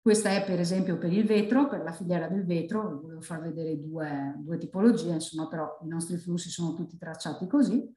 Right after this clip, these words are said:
Qui vedete ci sono scritte ovviamente le tonnellate raccolte per ogni una di queste righe che voi vedete disegnata, quindi vi lascio immaginare l'impegno a raccogliere questo tipo di informazioni che, come si diceva prima, non è per niente semplice.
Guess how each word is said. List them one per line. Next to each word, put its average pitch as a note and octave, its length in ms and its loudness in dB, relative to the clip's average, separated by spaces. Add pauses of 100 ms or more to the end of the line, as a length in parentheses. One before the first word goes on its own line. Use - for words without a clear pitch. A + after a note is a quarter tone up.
(360)
Qui A#3 140 8
vedete G#3 360 4
ci - 100 -8
sono G3+ 240 4
scritte G#3 280 2
ovviamente F#3 400 0
le F#3+ 140 0
tonnellate F3 880 2
raccolte E3+ 680 -2
per F3 200 -2
ogni E3 520 0 (240)
una F3+ 240 4
di F3 140 2
queste F3 340 0
righe E3+ 300 0
che E3+ 100 -2
voi E3+ 200 0
vedete E3+ 360 0
disegnata, D#3+ 640 -4
quindi E3+ 220 -2
vi E3 80 -2
lascio F3+ 260 -2
immaginare E3+ 540 0
l'impegno F3 680 0 (420)
a D#3+ 120 -2
raccogliere D#3+ 580 0
questo E3+ 240 -2
tipo E3+ 240 -4
di D#3 120 -2
informazioni E3 840 0
che, E3 160 -6
come F3 200 2
si E3+ 160 0
diceva E3+ 340 -2
prima, E3 280 0
non D#3+ 160 -4
è D#3 80 -4
per D#3 160 -6
niente D#3+ 320 -2
semplice. D#3 920 -2